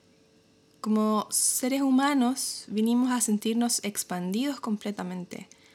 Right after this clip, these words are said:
abiertos a recibir energía, abundancia, cosas maravillosas que este planeta tiene para nosotros. Y aún viviendo situaciones difíciles,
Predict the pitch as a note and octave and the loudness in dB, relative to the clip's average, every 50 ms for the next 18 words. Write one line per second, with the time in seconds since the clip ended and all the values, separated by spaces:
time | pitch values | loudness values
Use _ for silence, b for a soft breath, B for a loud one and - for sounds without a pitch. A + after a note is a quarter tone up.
0 | B B B B B B - G#3 G#3 G#3+ A#3 B3 B3 - B3+ A3+ A#3+ A3+ G#3 G#3+ | B B B B B B -4 -2 0 0 0 -2 -2 -2 -4 -4 -2 -2 -2 -2
1 | - - G#3 G#3 G#3+ G#3+ G#3 F#3+ - - - - G#3 G3 F#3+ - - - - G3 | -2 -2 -2 -4 -2 -2 -2 -4 -6 -8 -6 -4 -4 -4 -2 -4 -4 -4 -4 -4
2 | F#3+ F#3+ F#3+ F#3 F3+ G3 G3 G3+ G#3 G#3 G3 - - - - - - _ _ _ | -4 -4 -4 -4 -2 -2 0 0 0 0 0 -2 -4 -8 -12 -14 -16 _ _ _
3 | - - G#3 - A#3 A#3 A3+ A3+ A3 G#3 G3+ F#3+ F3 F#3+ G#3 A#3 A#3 - A#3 G#3+ | -12 -8 -6 -4 -2 -2 -2 0 0 -2 -4 -4 -2 -2 -2 -2 -2 -4 -6 -6
4 | - - - - G#3+ G#3+ F#3 F#3+ F#3+ G3+ G3+ F#3+ - G#3 G3+ G#3 G#3+ G3+ F#3 F#3 | -12 -18 -16 -14 -10 -8 -6 -6 -6 -6 -6 -6 -4 -4 -2 -2 -2 -2 -4 -6
5 | F3+ F3 F3+ - - F#3 E3+ - - F3+ - - - - _ _ B B B B | -6 -8 -8 -8 -10 -10 -12 -12 -12 -14 -14 -14 -18 -18 _ _ B B B B
6 | B B B B B B B B G#3 G#3 G3+ A3 B3+ D4 E4+ F4+ F4 E4+ C#4+ A#3 | B B B B B B B B -2 0 2 2 2 2 2 0 0 0 2 2
7 | A#3+ C4+ C#4 C4+ B3+ A#3+ - A3+ G#3+ - G3+ - - A#3 A#3+ A#3+ A3+ G3+ - - | 2 0 0 0 -2 -2 -4 -6 -8 -6 -6 -4 -2 -2 -2 -2 -4 -6 -8 -4
8 | A#3 A3+ - - A#3 G#3+ A3 A3+ - - - - | -4 -4 -4 -4 -4 -4 -4 -6 -8 -10 -14 -14